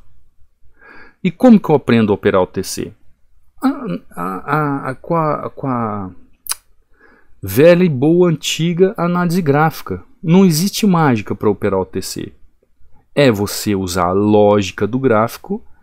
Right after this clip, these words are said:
é você usar o movimento lógico do preço junto com a lógica do gráfico pra operar. É você entender os movimentos do gráfico, entender o que ele tá fazendo e fazer ali o seu scalping,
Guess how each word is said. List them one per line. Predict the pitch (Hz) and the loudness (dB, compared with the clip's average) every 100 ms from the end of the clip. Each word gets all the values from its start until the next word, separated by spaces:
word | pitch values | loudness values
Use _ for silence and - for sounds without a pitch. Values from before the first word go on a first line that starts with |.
| _ - _ - | _ -20 _ -2
é | 110 | 0
você | 110 - 107 | 0 -2 -2
usar | 101 98 95 | -2 0 0
o | 98 | 2
movimento | 101 104 98 113 110 107 113 117 127 | 2 0 0 2 2 4 2 0 -2
lógico | 98 98 95 95 - | 0 2 0 -2 -6
do | 120 | -8
preço | 131 120 107 117 - - 220 - - - - - - | -6 -2 0 0 -2 -8 -10 -12 -20 -20 -20 -20 -12
junto | 98 95 113 135 113 - | -10 -4 0 0 -2 -8
com | - 101 | -4 -2
a | |
lógica | 98 98 95 - | 2 0 0 -4
do | 151 | -4
gráfico | 180 147 156 - 214 | -2 -2 -4 -8 -12
pra | - - 156 | -6 -2 -2
operar. | 156 208 156 180 - - - - - - - - - - - - - - | 0 0 0 -2 -12 -20 -20 -20 -20 -20 -20 -20 -20 -20 -20 -20 -16 -2
É | 127 | 0
você | 117 123 147 | 2 0 0
entender | 147 143 135 127 | -2 0 0 0
os | 135 117 | -2 -2
movimentos | 123 175 208 160 131 - | 0 2 2 0 -4 -4
do | 143 180 | -8 -6
gráfico, | 139 147 - - - - - - - - | -4 -4 -8 -14 -20 -20 -20 -20 -20 -4
entender | 190 190 180 160 131 185 | 0 2 2 0 2 0
o | |
que | - | 0
ele | 165 156 | -4 -2
tá | 131 | -4
fazendo | - 117 104 104 156 - - - - - | 0 -2 -2 -4 -6 -12 -20 -20 -20 -2
e | 277 | -2
fazer | - 220 147 160 | 0 0 2 0
ali | 170 135 | 2 0
o | |
seu | - 170 | 0 -4
scalping, | 196 - 247 262 - 92 | -4 -4 -2 -2 -4 -12